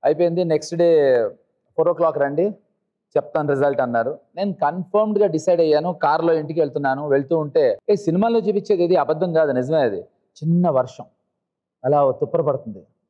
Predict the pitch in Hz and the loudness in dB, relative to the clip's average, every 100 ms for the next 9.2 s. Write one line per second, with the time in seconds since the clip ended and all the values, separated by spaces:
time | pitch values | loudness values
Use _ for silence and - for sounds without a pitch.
0 | _ _ 139 170 160 151 165 160 - 190 | _ _ -4 -2 -2 -2 -4 -4 -2 -2
1 | 180 170 175 180 147 165 131 90 - - | 0 0 0 0 0 2 2 0 -6 -18
2 | _ 135 156 160 170 151 185 214 _ _ | _ -4 -4 -2 -4 0 -2 -4 _ _
3 | _ - 147 220 220 208 190 180 175 160 | _ -6 -2 -2 0 0 0 0 0 2
4 | 170 180 170 165 156 160 180 180 151 170 | 2 2 0 -4 -2 0 0 0 0 0
5 | 147 147 196 175 139 95 - _ _ _ | -2 -2 0 2 0 -2 -12 _ _ _
6 | _ _ _ _ _ - 139 156 131 131 | _ _ _ _ _ -2 0 0 0 0
7 | 147 151 147 147 139 131 - 151 135 151 | 0 0 0 0 0 -2 -2 -6 -2 0
8 | 131 131 139 123 120 196 - 135 135 131 | 0 -2 -2 -2 -4 -12 -18 -4 -2 -2
9 | 135 | -2